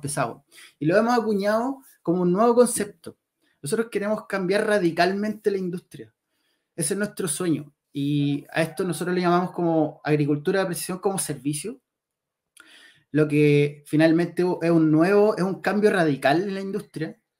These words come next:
eh, abarcar nuevos mercados, como por ejemplo el mercado mexicano, que es lo que vamos a nosotros a tomar foco este año. Entonces hay, hay un par de desafíos bien potentes, porque siempre nosotros nos estamos desafiando,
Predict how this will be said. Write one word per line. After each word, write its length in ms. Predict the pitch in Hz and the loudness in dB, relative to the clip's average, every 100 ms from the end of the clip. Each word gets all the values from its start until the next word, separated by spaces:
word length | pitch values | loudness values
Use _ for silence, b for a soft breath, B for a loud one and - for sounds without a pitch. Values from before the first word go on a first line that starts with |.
| - | -16
eh, 300 | 131 127 123 | -12 -10 -6
abarcar 520 | 143 135 135 - 190 | -4 -4 -4 -4 -2
nuevos 220 | 202 208 202 | 0 0 0
mercados, 520 | 190 - 202 170 147 | -2 -2 -2 0 -2
como 200 | 156 147 | -2 -2
por 100 | 147 | -2
ejemplo 320 | 147 160 165 | -4 -6 -2
el 60 | 170 | 0
mercado 340 | 151 147 165 | 0 2 2
mexicano, 540 | 170 165 143 175 156 139 | 2 -2 -2 0 0 0
que 60 | |
es 60 | 135 | -4
lo 140 | 131 | -6
que 60 | 131 | -4
vamos 220 | 135 139 | -2 0
a 20 | |
nosotros 460 | 139 135 147 143 139 | -2 -4 -4 -4 -4
a 60 | 127 | -6
tomar 180 | 135 139 | -6 -6
foco 340 | - 160 151 | -6 -6 -6
este 220 | 147 - | -8 -6
año. 240 | 135 143 - _ _ b b b | -4 -4 -8 _ _ b b b
Entonces 320 | - 190 214 208 | -10 -2 0 0
hay, 200 | 190 214 | -2 -2
hay 80 | 190 | -2
un 120 | 226 - | -4 2
par 200 | 214 214 | 2 4
de 80 | |
desafíos 420 | 220 220 190 202 196 | 2 0 -6 -4 -4
bien 220 | 190 202 | -6 0
potentes, 720 | 226 220 220 220 - 143 - _ | 2 4 0 0 -8 -8 -8 _
porque 240 | - 147 151 | -14 -10 -6
siempre 360 | 175 202 214 | -6 -6 -2
nosotros 360 | 226 208 208 208 | -2 -2 -4 -4
nos 120 | 208 | -4
estamos 360 | 170 - 208 196 | -4 -4 -2 -2
desafiando, 640 | 196 151 147 175 143 113 | -4 -6 -2 2 2 0